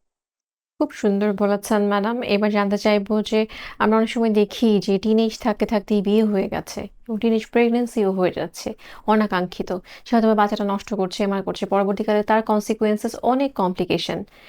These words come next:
তো ম্যাডাম, আহ, আপনি কি আমাদেরকে বলবেন কি না যে এই টিনেজ অবস্থায় যাদের বিয়ে হয়ে গেছে already, আমরা তো টিনেজ আসলে বিয়েটা আমরা চাই না, তো হয়ে গেছে, তার ক্ষেত্রে কন্ট্রাসেপশনটা কেমন হবে, কতটা জরুরি?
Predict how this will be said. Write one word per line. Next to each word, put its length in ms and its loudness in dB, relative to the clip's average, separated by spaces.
তো 100 4
ম্যাডাম, 380 2
আহ, 400 0
আপনি 200 -2
কি 80 -4
আমাদেরকে 300 0
বলবেন 420 2
কি 100 -2
না 180 0
যে 80 -4
এই 160 0
টিনেজ 480 0
অবস্থায় 640 0
যাদের 260 2
বিয়ে 260 4
হয়ে 400 6
গেছে 340 2
already, 360 -2
আমরা 160 0
তো 80 0
টিনেজ 400 2
আসলে 380 -2
বিয়েটা 380 0
আমরা 200 0
চাই 400 2
না, 320 -4
তো 100 -2
হয়ে 300 2
গেছে, 540 0
তার 200 2
ক্ষেত্রে 260 -4
কন্ট্রাসেপশনটা 640 -4
কেমন 300 -2
হবে, 280 -2
কতটা 260 -2
জরুরি? 400 -4